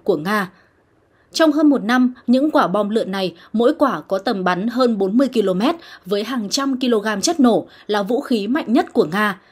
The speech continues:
phá hủy hệ thống phòng thủ của Ukraine trước khi Moscow triển khai tấn công trên bộ.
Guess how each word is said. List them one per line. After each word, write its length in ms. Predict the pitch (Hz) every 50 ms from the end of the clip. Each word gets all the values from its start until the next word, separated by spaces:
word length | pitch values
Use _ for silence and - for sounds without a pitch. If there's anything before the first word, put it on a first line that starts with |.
| _ _ _
phá 180 | - - 226 208
hủy 280 | 262 302 339 277 185 139
hệ 120 | 196 208
thống 220 | - - 214 196 240
phòng 260 | 247 349 277 202 180
thủ 240 | 226 233 202 160 151
của 100 | - 196
Ukraine 640 | 160 233 247 247 233 220 233 233 226 226 233 233 220 - - - - - -
trước 220 | - - 339 349 -
khi 180 | - 302 277
Moscow 600 | 254 247 302 330 330 - - 233 202 196 214 208 202
triển 240 | - - 247 196 -
khai 300 | - - 220 208 202 196
tấn 220 | 202 190 175 190
công 180 | - 262 240 208
trên 220 | - 226 185 185
bộ. 260 | 202 220 190 - -